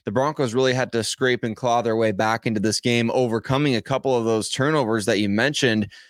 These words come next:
including that one right after Houston, they recover the Jaquan McMillan strip sack, they punt the ball away, Russ throws the tip ball interception.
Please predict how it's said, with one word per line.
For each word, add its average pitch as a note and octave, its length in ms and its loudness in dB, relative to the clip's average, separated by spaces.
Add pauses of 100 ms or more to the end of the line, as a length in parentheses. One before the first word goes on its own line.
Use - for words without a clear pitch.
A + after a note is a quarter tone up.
(100)
including C#3+ 500 0
that A#2 220 0
one B2+ 260 0
right C3+ 200 2
after C3 480 0 (100)
Houston, B2 520 0
they G2 180 -6
recover A#2 420 -2
the A2+ 400 2
Jaquan A#2+ 440 -2
McMillan A#2+ 360 0
strip - 280 -2
sack, A#2+ 460 -2 (220)
they F2+ 80 2
punt G2+ 300 -2
the A#2+ 60 -8
ball A#2 280 0
away, A2+ 340 2
Russ G#2+ 300 -2
throws A2+ 260 0
the F#2+ 60 -18
tip - 280 -4
ball A#2 280 0
interception. A#2 760 0